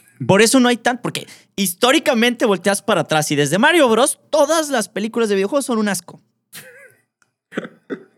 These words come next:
Speaker 1: Pocas, por ejemplo, ahora Mortal Kombat, la nueva. Eh, órale, chida. Fue un respiro así de, "Oh, no lo echaron a perder". Pero no, no les va bien porque no, no traduce, vaya. Es, es justo lo que hemos hablado en un montón de episodios en este específicamente.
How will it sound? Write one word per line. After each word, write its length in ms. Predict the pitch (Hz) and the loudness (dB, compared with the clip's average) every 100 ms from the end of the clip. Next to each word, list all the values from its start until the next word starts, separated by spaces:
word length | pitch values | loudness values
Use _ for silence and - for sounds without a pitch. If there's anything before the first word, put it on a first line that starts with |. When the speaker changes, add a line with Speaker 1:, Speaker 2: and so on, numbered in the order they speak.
| - _ _ | -20 _ _
Speaker 1:
Pocas, 500 | 226 247 175 113 - | 0 2 0 -2 -4
por 120 | - | -6
ejemplo, 280 | 131 131 147 | -6 -4 -2
ahora 200 | 170 202 | 0 2
Mortal 360 | 190 202 214 208 | 2 0 -2 -4
Kombat, 360 | 208 180 127 - _ | -2 -4 -6 -12 _
la 140 | 139 139 | -6 -4
nueva. 320 | 147 120 - _ _ | -2 -4 -8 _ _
Eh, 220 | 349 427 - - _ _ _ _ | -2 0 -2 -8 _ _ _ _
órale, 380 | 175 165 113 - _ _ | -2 0 -2 -8 _ _
chida. 280 | - 160 104 _ _ _ _ _ _ _ - 147 | -2 -2 -2 _ _ _ _ _ _ _ -6 -4
Fue 100 | - | -2
un 60 | 185 | -2
respiro 400 | 214 202 196 196 | -2 -2 0 0
así 140 | 190 180 | 2 0
de, 140 | 160 - _ | 0 -6 _
"Oh, 240 | 165 170 - | 0 0 -2
no 140 | 151 | -2
lo 60 | 143 | -2
echaron 220 | 139 151 | -2 -2
a 80 | 143 | -2
perder". 240 | 117 107 - _ _ _ _ - | -4 -6 -8 _ _ _ _ -4
Pero 500 | 139 135 127 120 - | -2 -2 -4 -6 -8
no, 160 | 123 135 | -8 -6
no 160 | 151 156 | -4 -6
les 140 | 160 | -4
va 80 | 185 | -2
bien 260 | 254 240 | 0 0
porque 260 | 160 123 - | -2 -8 -4
no, 240 | 135 143 147 | -2 -2 0
no 160 | 165 | -2
traduce, 480 | 170 208 220 262 127 | 0 2 2 2 -2
vaya. 300 | 110 90 - _ _ | -10 -12 -14 _ _
Es, 160 | 147 156 | -4 -2
es 160 | 190 | -2
justo 340 | - 233 - 233 | 0 0 2 2
lo 140 | 196 | 2
que 80 | 175 | 2
hemos 160 | 185 190 | 2 2
hablado 300 | 156 156 180 | 2 2 2
en 80 | |
un 180 | 165 175 | 2 2
montón 320 | 175 160 160 | 0 -2 -2
de 60 | 175 | -4
episodios 320 | 165 170 175 | -6 -6 -6
en 80 | 156 | -6
este 140 | 143 160 | -10 -14
específicamente. 680 | 147 143 131 156 196 120 | -12 -12 -8 -6 -6 -6